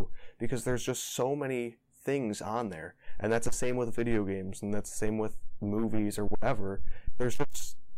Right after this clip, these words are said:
it's just how you interpret it, and if you're giving it a try. And if you give it a try and don't like it, then cool, you, I, I wouldn't even say you wasted your time. You got to experience something totally new. But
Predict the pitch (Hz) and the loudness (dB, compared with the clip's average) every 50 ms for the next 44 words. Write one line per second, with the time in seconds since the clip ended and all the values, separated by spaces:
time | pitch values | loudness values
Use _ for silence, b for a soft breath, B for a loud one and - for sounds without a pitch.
0 | - - - - 113 120 - - 143 131 - - - 120 120 123 120 117 117 110 | -2 0 0 2 2 2 4 2 2 0 0 2 2 4 2 2 0 -2 -2 0
1 | 107 104 101 - 110 101 - - 117 110 - - 110 95 92 95 92 - - 110 | 0 2 2 2 2 0 0 2 2 2 4 2 0 -2 0 0 -2 -2 -2 -2
2 | 104 95 110 - - 113 104 107 107 98 104 98 101 98 98 - - - 95 92 | -2 -2 -2 -2 -2 -4 0 0 0 0 0 -2 -2 -2 -2 -4 -6 -4 2 4
3 | - - 120 120 117 - 135 117 123 143 139 139 139 135 - 135 131 131 - 131 | 4 6 6 6 6 6 4 4 2 2 2 0 0 0 0 0 0 2 2 2
4 | 127 117 120 120 131 131 - 117 113 - 110 110 110 110 110 B B B B B | 2 2 0 0 -2 -2 -4 -6 -6 -4 -6 -4 -4 -6 -6 B B B B B
5 | B B - - 147 131 107 104 104 101 104 101 - - - - - - - _ | B B 0 0 2 2 4 2 2 2 0 -4 -6 -8 -8 -8 -8 -8 -10 _
6 | _ - - - _ _ - - 107 120 117 - - 110 123 135 135 127 117 113 | _ -16 -16 -16 _ _ 0 2 2 2 2 0 0 2 2 2 0 -2 -2 -4
7 | 113 113 - 117 113 110 107 110 117 117 - 110 107 110 110 - 117 117 101 98 | -6 -4 -4 -4 -2 -2 -2 -2 -4 -4 -6 -6 -6 -6 -6 -4 -4 -2 2 4
8 | 98 95 98 98 - 101 98 - - - 101 101 101 98 98 - 101 92 - 95 | 4 4 4 2 2 0 -4 -6 -6 -6 -4 -4 -4 -6 -6 -6 -8 -6 -6 -8
9 | 92 - 98 98 92 92 98 95 98 101 98 92 87 87 - - 95 98 - | -6 -6 -6 -6 -4 -6 -6 -6 -4 -2 -2 -2 -2 0 0 0 0 0 -2